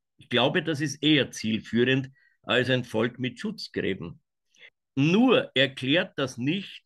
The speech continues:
wie diese Gebilde gebaut worden sind. Und wie immer habe ich auch hier so eine ganz eigene Idee.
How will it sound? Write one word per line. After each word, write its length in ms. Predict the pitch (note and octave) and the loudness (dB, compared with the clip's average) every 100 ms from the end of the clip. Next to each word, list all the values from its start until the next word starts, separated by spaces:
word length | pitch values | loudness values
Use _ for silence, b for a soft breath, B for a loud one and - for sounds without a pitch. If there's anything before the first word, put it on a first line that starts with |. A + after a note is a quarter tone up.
| _ | _
wie 420 | A2 C3+ A#3+ B3+ | -10 0 2 2
diese 340 | C3 B2+ A#2+ A2+ | 0 -4 -2 -2
Gebilde 600 | B2 A#2 C3 D3 C#3+ C3+ | -2 -2 -2 -2 -4 -4
gebaut 460 | B2 A2+ A2+ C3 | -4 0 2 2
worden 280 | G#2 F#2+ G2+ | 0 -2 -4
sind. 340 | - A#2 - - _ _ _ _ _ - | -6 -6 -8 -14 _ _ _ _ _ -2
Und 260 | E3+ F#3+ D#3 | 2 2 2
wie 200 | F3+ E3 | 2 4
immer 380 | G#3 A3 G3+ - - | 4 4 4 -2 -2
habe 240 | C#3 F#3+ | 0 2
ich 180 | G#3+ - | 0 -2
auch 200 | D3+ C#3+ | -2 -2
hier 500 | - C3 F#3+ G#3+ D#3 _ _ _ b b b b b | -2 0 2 2 -4 _ _ _ b b b b b
so 320 | - D3+ D#3+ | -6 -2 -2
eine 260 | - C#3 C3+ | 0 -2 0
ganz 360 | C3+ B2+ C3 - | 0 -2 -4 -4
eigene 480 | G#2 B2 A#2 A#2+ A#2 | 0 0 -2 -6 -6
Idee. 600 | - G2 F#2+ F2 F#2 | -8 -8 -4 -2 -2